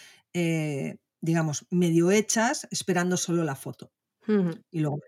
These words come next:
Speaker 1: me daba igual si la foto coordinaba en colores, no coordinaba. Luego ahora lo veo y digo, "Ay, madre". Pero, eh, recuerdo,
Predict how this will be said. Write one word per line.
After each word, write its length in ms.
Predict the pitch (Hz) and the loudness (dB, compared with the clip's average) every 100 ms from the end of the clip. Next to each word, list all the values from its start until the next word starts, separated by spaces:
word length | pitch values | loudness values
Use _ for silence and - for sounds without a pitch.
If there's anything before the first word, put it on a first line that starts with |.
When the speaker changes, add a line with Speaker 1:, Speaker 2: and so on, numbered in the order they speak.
| 139 | -18
Speaker 1:
me 120 | 139 139 | -14 -8
daba 160 | 143 | -6
igual 340 | 151 170 185 196 | -2 0 2 2
si 100 | 180 | 2
la 100 | 135 | -2
foto 280 | 156 147 147 | -6 -6 -2
coordinaba 640 | 165 151 165 170 165 170 | -2 0 0 0 0 0
en 100 | 170 | -2
colores, 540 | 160 175 196 196 185 180 | 0 2 4 4 2 0
no 140 | 160 | -4
coordinaba. 500 | 160 160 170 196 - | -6 -6 -4 -4 -4
Luego 220 | 170 175 226 | -4 2 4
ahora 220 | 247 254 | 4 4
lo 120 | 220 | 4
veo 180 | 233 247 | 2 2
y 60 | 190 | 2
digo, 160 | 147 | 0
"Ay, 80 | 151 | -2
madre". 440 | 139 127 160 202 208 - - - _ - | -4 -4 -2 -2 -2 -10 -20 -20 _ -4
Pero, 420 | 233 262 311 - - | 0 2 0 -2 -2
eh, 240 | 196 180 | 0 0
recuerdo, 800 | 160 165 - 190 220 240 294 403 | -2 -6 2 4 4 2 0 -2